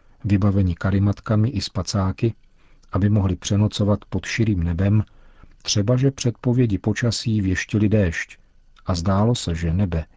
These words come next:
jim dává za pravdu. V ovzduší však převažovala usebranost, která jemně zastírala radost a dobrou náladu přítomných. Věřící spojovalo slavnostní očekávání.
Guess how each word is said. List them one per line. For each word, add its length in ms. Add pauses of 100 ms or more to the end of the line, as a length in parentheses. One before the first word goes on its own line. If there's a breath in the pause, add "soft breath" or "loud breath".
jim 180
dává 380
za 120
pravdu. 400 (1000 loud breath)
V 80
ovzduší 560
však 260
převažovala 600
usebranost, 840 (340 soft breath)
která 380
jemně 380
zastírala 680
radost 560 (280)
a 80
dobrou 340
náladu 400
přítomných. 720 (880 loud breath)
Věřící 480
spojovalo 560
slavnostní 640
očekávání. 880